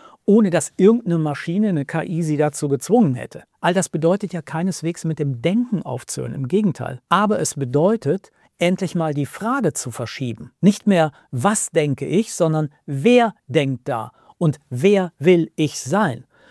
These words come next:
Und das ist keine Frage an ein K-I-System, sondern die vermutlich älteste philosophische Frage überhaupt, die wir uns selber stellen müssen, weil sie direkt an uns selbst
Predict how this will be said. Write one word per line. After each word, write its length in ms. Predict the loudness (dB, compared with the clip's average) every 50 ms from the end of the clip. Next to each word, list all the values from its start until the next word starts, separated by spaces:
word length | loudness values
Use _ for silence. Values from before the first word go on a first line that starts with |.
| -20 -6 -2
Und 160 | 0 2 2
das 140 | 2 2 0
ist 160 | -2 -4 -2
keine 260 | -2 0 0 0 -2
Frage 400 | -2 -2 -2 0 0 0 -2 -4
an 160 | -4 -6 -6 -4
ein 200 | -4 -4 -4 -4
K-I-System, 920 | -4 -4 -6 -4 -4 -4 -2 -2 -2 -2 -2 -4 -4 -4 -4 -2 -2 -4 -4 -8 -14 _ _ _
sondern 400 | 0 2 4 4 4 2 0 -2 -6 _ _
die 80 | -6 -2
vermutlich 580 | 2 2 4 4 4 2 0 -2 -6 -6 -12 _ _
älteste 480 | 2 2 2 4 2 0 -2 -2 -4 -4
philosophische 760 | -4 -2 -2 -2 0 0 0 0 0 -2 -4 -6 -6 -6 -6
Frage 480 | -6 -6 -4 -2 -2 0 0 -2 -4 -4 _ 0
überhaupt, 520 | 2 4 4 2 2 2 0 -2 0 0
die 100 | 2 2
wir 120 | 4 4 4
uns 180 | 2 2 0 -4 _ _
selber 440 | -6 0 2 4 4 4 4 4 0
stellen 420 | 0 -4 -6 -6 -4 -4 -4 -4
müssen, 360 | -4 -4 -4 -2 -2 -2 -2 -4 -12 -20 -8 _
weil 140 | 0 0 2
sie 120 | 2 0 2
direkt 480 | 2 0 2 2 0 0 -2 -6 -4
an 140 | -2 -2 -2
uns 320 | -2 0 0 0 0 0 0
selbst 460 | 0 0 0 0 -2 -4 -10 -18